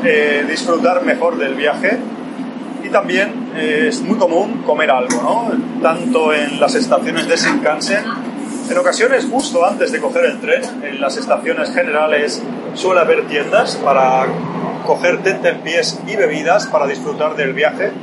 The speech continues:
Y si no, pues directamente, pues la, la señora, la señora que va pasando con el carrito es otra, otra buena opción para, para disfrutar de un tentempié y algo de bebida mientras que se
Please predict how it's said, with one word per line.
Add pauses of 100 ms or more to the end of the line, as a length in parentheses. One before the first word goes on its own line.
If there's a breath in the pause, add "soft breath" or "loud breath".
(500)
Y
si
no,
pues
directamente,
pues
la,
la
señora,
la
señora
que
va
pasando (520)
con
el
carrito
es
otra, (100)
otra
buena
opción
para, (440)
para
disfrutar (520)
de (160)
un
tentempié
y
algo
de
bebida
mientras
que
se